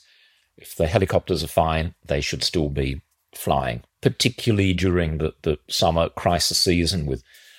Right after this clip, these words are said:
bushfires and potentially floods, and also that commandos and special forces can do any hostage rescue work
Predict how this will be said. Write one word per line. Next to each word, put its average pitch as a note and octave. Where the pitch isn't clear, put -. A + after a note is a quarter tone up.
bushfires F2
and C2+
potentially D2+
floods, F2
and C#2+
also G2
that D#2
commandos F#2+
and D2
special F#2+
forces C#2+
can C#2+
do D2+
any D2+
hostage -
rescue E2
work D#2